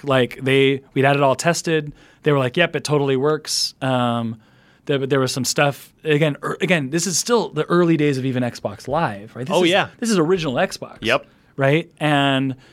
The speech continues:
Speaker 1: while, you know, it could do kind of, like, player-to-player, multiplayer matchmaking a little bit, it, it wasn't, it, they hadn't tested their systems in order to do some of this stuff, and so it didn't work, which sucks 'cause we'd already talked about it, and so, yeah,
Speaker 2: Right.
Speaker 1: that was, that was, uh,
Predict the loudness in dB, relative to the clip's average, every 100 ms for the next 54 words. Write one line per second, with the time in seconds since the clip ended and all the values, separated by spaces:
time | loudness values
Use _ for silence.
0 | _ _ 0 2 4 4 4 4 2 -2
1 | 0 0 0 -2 0 0 0 0 2 0
2 | -2 -2 -2 -2 -8 -20 _ _ 4 4
3 | 2 2 4 4 4 2 0 -2 -2 -2
4 | 0 -2 -2 -4 -2 -2 0 2 0 -4
5 | -8 -6 0 2 0 -4 -4 -6 -6 -8
6 | -2 -2 0 0 0 -2 -6 -12 -20 _
7 | _ _ _ _ _ -2 0 0 -2 -2
8 | -4 -2 0 2 0 -2 0 2 2 2
9 | 2 0 -2 -2 -4 -4 -4 -4 -6 -2
10 | -2 -2 -4 -10 -20 -16 -6 0 0 4
11 | 2 2 -8 -18 -20 _ -8 -4 -2 -2
12 | -6 -12 -8 -8 -2 -2 -2 -2 0 0
13 | -4 -4 -4 -2 0 0 2 0 0 -2
14 | -2 -2 -2 -2 -4 -2 -2 -4